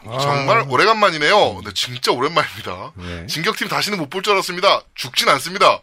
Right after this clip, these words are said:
Speaker 2: 저희가. 네. "이제는 투엠씨 체제로 가는 건가요? 아무쪼록 방송 재밌게 해주시길 바랍니다." 라고 남겨주셨고요. 옹고지신이라는 어려운 말 쓰신 코어지 형님께서, "형이야, 졸라 기다렸다. 눈물 난다, 씨바." 라고 <laughs> 남겨주셨고요.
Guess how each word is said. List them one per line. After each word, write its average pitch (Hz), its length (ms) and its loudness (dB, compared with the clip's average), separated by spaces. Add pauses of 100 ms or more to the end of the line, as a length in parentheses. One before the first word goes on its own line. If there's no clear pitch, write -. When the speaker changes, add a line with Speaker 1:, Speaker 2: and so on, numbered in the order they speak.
(120)
Speaker 2:
저희가. 120 600 -2
네. 101 80 -6 (720)
"이제는 226 320 2
투엠씨 262 400 -2
체제로 226 240 -2
가는 170 180 0
건가요? 151 420 2
아무쪼록 131 460 2
방송 131 300 -6
재밌게 180 340 -4
해주시길 190 360 -2
바랍니다." 202 460 4 (220)
라고 120 400 -8
남겨주셨고요. 104 680 -12 (1200)
옹고지신이라는 202 840 -2
어려운 185 320 0
말 220 100 2
쓰신 196 280 -6
코어지 233 360 -6
형님께서, 135 600 -4 (340)
"형이야, 240 520 4
졸라 214 240 4
기다렸다. 190 500 2
눈물 107 260 -10
난다, 143 200 -2
씨바." 233 480 0
라고 117 180 -6
<laughs> - 0 -
남겨주셨고요. 131 800 -6